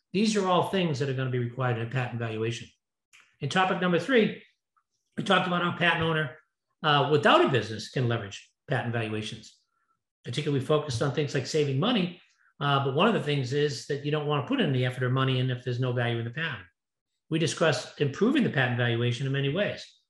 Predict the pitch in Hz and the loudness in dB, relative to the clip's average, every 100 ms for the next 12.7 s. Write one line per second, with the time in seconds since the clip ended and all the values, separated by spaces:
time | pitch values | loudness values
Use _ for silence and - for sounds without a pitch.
0 | _ 127 - 139 131 127 131 123 123 120 | _ -10 -2 -2 0 0 0 2 0 0
1 | 139 127 139 156 - 110 - _ _ - | 0 0 2 0 0 -8 -10 _ _ -6
2 | 120 135 131 123 131 147 139 139 127 120 | -2 -2 0 0 0 0 0 0 2 0
3 | - _ - 143 123 170 180 156 131 - | -4 _ -6 -4 -2 0 2 2 0 -2
4 | 131 147 151 135 135 131 127 131 131 120 | -4 2 2 2 -2 -2 -2 0 0 0
5 | - 131 131 127 151 147 - 131 123 120 | -6 -4 -2 -2 0 0 0 -2 -2 0
6 | 120 - - _ _ - 135 123 127 127 | -2 -4 -16 _ _ -4 0 2 2 0
7 | 107 - _ _ _ _ - 220 233 185 | -4 -8 _ _ _ _ -4 2 2 4
8 | 160 139 139 143 156 135 120 151 147 139 | 0 0 -2 0 0 0 -2 -2 0 0
9 | 127 120 139 123 127 143 127 113 - _ | -4 0 0 2 2 2 0 -4 -8 _
10 | _ _ _ 131 110 156 147 139 135 131 | _ _ _ -8 -2 0 2 0 -6 -6
11 | - 151 143 127 135 123 123 123 117 110 | -2 0 2 2 2 2 -2 -4 -4 -2
12 | 127 120 127 117 165 139 120 | -2 -2 -4 -2 0 0 -2